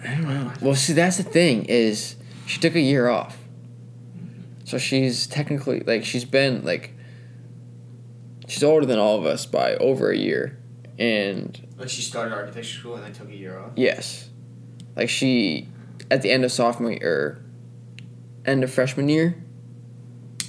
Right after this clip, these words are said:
Speaker 1: took a year off, I guess. So she's, like, all, every day, she pretty much, not every day, but she always says how she's, like, worried that she, like, lost her, like,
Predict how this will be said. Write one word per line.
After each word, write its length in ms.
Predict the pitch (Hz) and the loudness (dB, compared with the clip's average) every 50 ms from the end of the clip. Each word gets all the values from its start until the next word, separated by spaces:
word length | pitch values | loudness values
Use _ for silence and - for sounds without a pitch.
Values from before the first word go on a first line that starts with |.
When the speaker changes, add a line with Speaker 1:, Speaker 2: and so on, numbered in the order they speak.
| - - - - | -10 -12 -6 -2
Speaker 1:
took 160 | 139 135 - | -2 0 0
a 40 | 110 | 0
year 300 | 76 92 120 123 110 - | 2 2 4 4 4 2
off, 380 | 57 58 65 - - - - - - | 2 0 -2 -4 -8 -12 -16 -10 -4
I 80 | - 127 | -2 0
guess. 380 | 127 123 131 139 147 - - - - - - - - - - - - - - - - - - - - - | 2 4 4 2 2 0 0 0 0 0 -2 -10 -8 -4 -4 -4 -4 -6 -16 -18 -18 -18 -18 -18 -12 -6
So 140 | - 131 | -4 -2
she's, 240 | 131 - 143 127 117 | 0 2 2 4 4
like, 160 | 123 107 101 - | 4 2 2 4
all, 880 | - 127 127 123 123 120 117 117 117 110 104 101 95 87 87 - - - - - - - - - - - - - - - - | 4 6 8 8 8 6 6 6 6 6 4 4 2 0 -2 -4 -10 -16 -18 -18 -20 -20 -18 -18 -18 -18 -18 -18 -10 0 4
every 180 | - 139 139 139 | 4 6 6 6
day, 240 | 120 127 120 104 73 | 6 6 4 4 2
she 80 | - | 0
pretty 180 | - - 147 143 | 0 0 2 2
much, 280 | 117 69 - 82 - - | 2 0 0 -2 0 0
not 100 | - 67 | 0 0
every 160 | 92 110 120 | 0 0 0
day, 200 | - - 58 69 | 0 0 0 0
but 120 | 80 135 | 0 0
she 100 | 135 - | 2 4
always 240 | 110 123 120 104 123 | 6 6 6 4 4
says 240 | - - 92 90 - | 2 2 2 2 2
how 100 | - 107 | 0 -2
she's, 280 | - - - 104 110 - | 0 -2 -4 -4 -2 0
like, 420 | 92 95 85 73 - - - - - - - - - - - - - | 0 0 0 0 -2 -4 -4 -4 -6 -8 -18 -16 -8 -4 -4 -4 0
worried 500 | - 117 127 120 117 110 92 87 - - | 2 4 4 6 6 4 4 2 0 0
that 220 | - 78 73 - - | 2 2 2 2 0
she, 140 | - - 104 | 0 0 0
like, 220 | 90 82 78 - | 0 0 0 2
lost 420 | 78 80 82 - - - - 180 | 2 2 2 2 0 -2 -2 -2
her, 140 | - - - - | 0 0 0 0
like, 460 | - - 50 50 - - - - | 0 0 0 -2 -2 -6 -10 -14